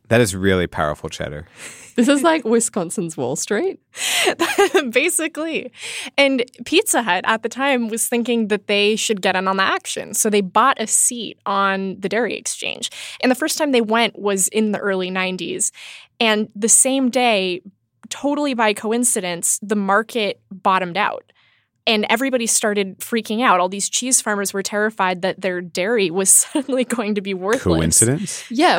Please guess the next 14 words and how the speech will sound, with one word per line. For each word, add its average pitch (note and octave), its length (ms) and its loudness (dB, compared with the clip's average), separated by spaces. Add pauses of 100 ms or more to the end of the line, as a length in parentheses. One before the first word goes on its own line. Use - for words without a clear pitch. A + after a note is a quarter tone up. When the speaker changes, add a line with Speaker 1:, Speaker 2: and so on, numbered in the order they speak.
(100)
Speaker 2:
was E4+ 220 0
it - 20 6
a B4 220 2
coincidence? B4 720 -2 (140)
Speaker 3:
Well, D#4 160 4
there E4 180 -2
was D#4+ 140 0
a E4 80 -2
professor C#4 800 0
at G#3 120 0
a A3 40 -2
university G#3 600 -2
in F#3 120 -2
Wisconsin F#3 800 0